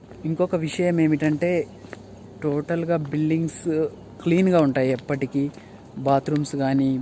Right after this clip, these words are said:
బిల్డింగ్స్ కానీ. ఆ, అంటే క్లీనర్స్ కూడా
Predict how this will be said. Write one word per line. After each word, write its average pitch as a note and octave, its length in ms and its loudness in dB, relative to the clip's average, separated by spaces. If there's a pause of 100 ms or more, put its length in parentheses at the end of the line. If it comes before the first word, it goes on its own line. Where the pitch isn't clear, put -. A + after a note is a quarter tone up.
(100)
బిల్డింగ్స్ C#3+ 480 2
కానీ. C3 220 0 (840)
ఆ, B2+ 40 -6 (560)
అంటే C3+ 180 -2 (140)
క్లీనర్స్ E3+ 480 2
కూడా E3 120 0